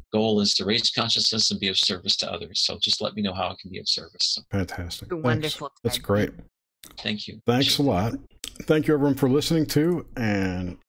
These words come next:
Speaker 2: next week we have M J Banias, who's a U F O researcher. Has a YouTube channel and a radio show. He's a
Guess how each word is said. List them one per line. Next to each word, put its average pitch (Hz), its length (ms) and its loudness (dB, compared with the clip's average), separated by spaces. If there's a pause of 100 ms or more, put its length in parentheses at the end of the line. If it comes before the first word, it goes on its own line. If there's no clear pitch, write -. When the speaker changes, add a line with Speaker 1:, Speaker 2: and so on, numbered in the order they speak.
(160)
Speaker 2:
next 123 220 0
week 147 200 0
we 131 100 2
have 110 440 2
M 123 180 0
J 147 160 4
Banias, 120 640 2 (120)
who's 110 200 0
a 104 180 0
U 120 140 2
F 120 120 -4
O 123 40 4
researcher. 156 640 0 (800)
Has 98 220 -4
a 104 40 -2
YouTube 104 360 -4
channel 107 380 -2
and 110 180 -2
a 101 40 0
radio 104 260 0
show. 110 280 -2
He's 107 120 -4
a - 40 -20